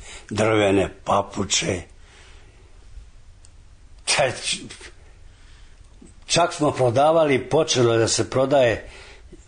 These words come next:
to je Ukus kupio kamion, pa smo i benzin prodavali u kantu, naspram deset litra, jedno sipamo, mi učeni smo to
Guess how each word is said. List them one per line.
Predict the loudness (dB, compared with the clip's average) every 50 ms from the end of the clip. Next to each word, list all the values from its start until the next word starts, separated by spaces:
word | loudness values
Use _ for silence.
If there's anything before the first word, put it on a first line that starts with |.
| -20 -20 -20 -20 -10
to | -4 0 2 2 4
je | 4 4
Ukus | 2 2 0 0 -2 -2 -2
kupio | 0 0 0 0 2 2 0 0 0 0
kamion, | 0 0 2 4 4 4 4 4 2 0 0 -2
pa | -4
smo | -4 -2 0 0 0
i | 2
benzin | 2 2 2 2 2 2 2 2 2 2 0 0
prodavali | 0 -2 -2 0 0 0 2 2 2 0 0 0 -2 -6 -8 -16 -20 -20 -20 -16 -12
u | -10 -10
kantu, | -8 -4 -2 0 2 2 2 0 -2 -2 0 0
naspram | 2 2 2 0 0 -2 -2 -2 0
deset | 0 0 0 0 0
litra, | 0 0 0 0 0
jedno | 0 0 0 -2 -2
sipamo, | -2 0 0 0 0 0 0 0 0 0 -2 -2 -6 -12 -20 -20 -20 -16 -8 -2
mi | 0 2 2
učeni | 4 2 2 0 -2 0 0 0 0
smo | 0 -2 -4 -8 -8
to | -6